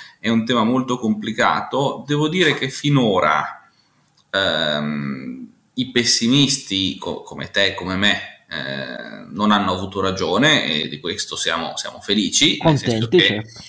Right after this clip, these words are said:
Speaker 1: eh, il timore dei pessimisti era che l'introduzione del price cap, eh, sul petrolio russo avrebbe di fatto, eh, ridotto l'offerta globale di greggio e quindi fatto aumentare i prezzi, e questo finora non, non si è verificato.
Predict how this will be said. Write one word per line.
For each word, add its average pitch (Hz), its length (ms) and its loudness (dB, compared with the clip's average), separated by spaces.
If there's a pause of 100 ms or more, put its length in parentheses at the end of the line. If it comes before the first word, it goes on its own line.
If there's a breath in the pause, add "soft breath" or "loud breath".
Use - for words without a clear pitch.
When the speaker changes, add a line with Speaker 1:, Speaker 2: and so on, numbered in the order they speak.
(260 loud breath)
Speaker 1:
eh, 60 640 -4
il - 640 -16
timore 113 380 4
dei 104 160 2
pessimisti 107 680 0
era 92 220 0
che 95 340 -2
l'introduzione 90 480 -8
del 90 140 -4
price 92 260 -2
cap, 95 320 0
eh, 73 300 -2
sul - 160 -6
petrolio 107 320 -2
russo 104 280 -4
avrebbe 92 380 0
di 95 100 -16
fatto, - 840 -4 (420 soft breath)
eh, 87 300 0
ridotto 113 460 2
l'offerta 104 500 0
globale 95 480 0
di 95 140 -4
greggio 98 580 0
e 98 140 -8
quindi 127 420 0
fatto 95 320 -8
aumentare 92 480 0
i 92 80 -2
prezzi, - 480 -2
e - 160 -14
questo - 520 -4
finora 73 580 -8
non, 73 340 -12
non 76 140 -20
si - 100 -6
è 76 60 -6
verificato. - 960 -4